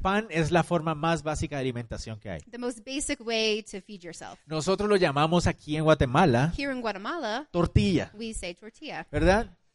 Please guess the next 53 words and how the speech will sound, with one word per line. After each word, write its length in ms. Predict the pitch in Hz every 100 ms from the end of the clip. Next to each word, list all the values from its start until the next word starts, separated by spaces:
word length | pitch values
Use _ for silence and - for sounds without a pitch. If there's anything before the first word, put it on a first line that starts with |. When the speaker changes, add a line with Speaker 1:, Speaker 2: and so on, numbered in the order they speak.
| _ _
Speaker 1:
Aunque 280 | 135 147 147
sea 200 | 165 190
con 100 | 190
un 60 | 156
poquito 280 | 170 180 185
de 60 |
tortilla 380 | 165 - 175 185
y 60 | 170
sal, 260 | 185 190
ahí 240 | 143 147 139
ya. 260 | 156 165 123
Speaker 2:
Maybe 180 | 220 233
Speaker 1:
Uy, 40 |
Speaker 2:
just 120 | 240
Speaker 1:
eso 160 | - 170
es, 60 | -
Speaker 2:
tortillas 320 | 277 247 247
with 80 | 208
Speaker 1:
ese 100 | 147
es 40 |
Speaker 2:
salt. 160 | 170 202
Speaker 1:
el 100 | 196
almuerzo 460 | 160 151 190 208
para 160 | 220 180
un 60 | 170
montón 260 | 185 196 180
de 80 | 165
gente 220 | 220 220
en 60 |
mi 60 | 202
Speaker 2:
But 80 | 160
Speaker 1:
país. 140 | 156
Speaker 2:
that's 300 | 226 - -
the 180 | - 214
lunch 300 | 208 214 269
of 80 | 254
many 260 | 233 220 220
people 240 | 214 185
here 180 | 190 185
in 60 | 170
Speaker 1:
Es 120 | 175
la 80 | 190
Speaker 2:
Guatemala. 180 | 185
Speaker 1:
comida 180 | 190 185
más 220 | 185 190
básica. 500 | 185 247 254 - 175
Speaker 2:
It's 100 | 214 -
the 60 |
Speaker 1:
Pa-, 80 | 226
Speaker 2:
most 140 | 220
Speaker 1:
a 40 | -
Speaker 2:
basic 100 | 202
Speaker 1:
tortilla. 560 | 156 208 269 247 123